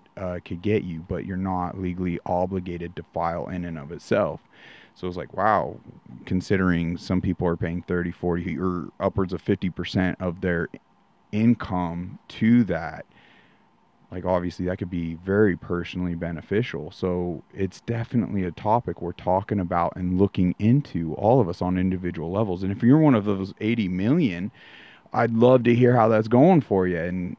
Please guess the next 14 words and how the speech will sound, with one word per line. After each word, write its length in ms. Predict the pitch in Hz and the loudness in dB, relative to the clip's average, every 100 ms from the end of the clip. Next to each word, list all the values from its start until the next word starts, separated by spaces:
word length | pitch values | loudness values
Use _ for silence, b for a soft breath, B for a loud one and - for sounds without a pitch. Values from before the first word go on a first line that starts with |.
| _ | _
and 320 | 110 107 104 | 6 6 6
what 160 | 113 80 | 4 6
you 220 | 120 117 | 4 6
know. 460 | 107 131 160 - - _ _ _ _ _ _ _ _ _ _ _ b b b b _ _ _ _ _ _ _ _ _ _ - 120 | 6 4 2 -2 -10 _ _ _ _ _ _ _ _ _ _ _ b b b b _ _ _ _ _ _ _ _ _ _ -18 4
The, 360 | 135 135 113 104 | 6 6 4 4
the 240 | 147 147 | 6 6
mic's 360 | 143 156 165 175 | 8 6 6 6
ready 260 | 170 170 | 8 8
for 280 | 160 160 139 | 8 6 6
you, 120 | 135 | 6
man. 320 | 127 131 131 | 4 6 4
Let's, 420 | 139 139 - - - | 4 2 0 -20 -12
let's 240 | 127 131 - | -6 -6 -6
chat 500 | - 160 156 127 | 2 6 8 6